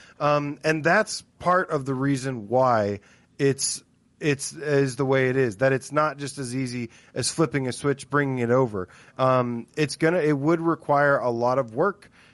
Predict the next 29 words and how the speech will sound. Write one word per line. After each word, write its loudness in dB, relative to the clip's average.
and 0
they 0
just -4
don't 0
feel 0
that 0
that 0
work -4
is, -10
is -4
viable. 2
And 0
again, 0
you -4
can 0
play 0
P 2
S 0
four 0
games -2
on 0
P -4
S -2
five. 0
I 0
know 2
there's -4
some -4
exceptions, -6